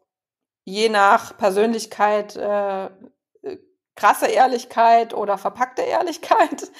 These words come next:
<laughs> ähm, aber die einen natürlich auch hilft in der eigenen Entwicklung. Und, ähm, genau. Und wo ich auch weiß, dass die mich heute noch sehr schätzen und ich auch zum einen oder anderen noch einen sehr guten Kontakt hab.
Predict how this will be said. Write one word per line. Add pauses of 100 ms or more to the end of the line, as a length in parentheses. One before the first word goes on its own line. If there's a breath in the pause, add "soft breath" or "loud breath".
(140)
<laughs>
ähm,
aber
die
einen
natürlich
auch
hilft
in
der
eigenen
Entwicklung. (840)
Und,
ähm, (840 soft breath)
genau. (440)
Und
wo
ich
auch
weiß,
dass
die (880)
mich
heute
noch
sehr
schätzen
und
ich
auch
zum
einen
oder
anderen
noch
einen
sehr
guten
Kontakt
hab.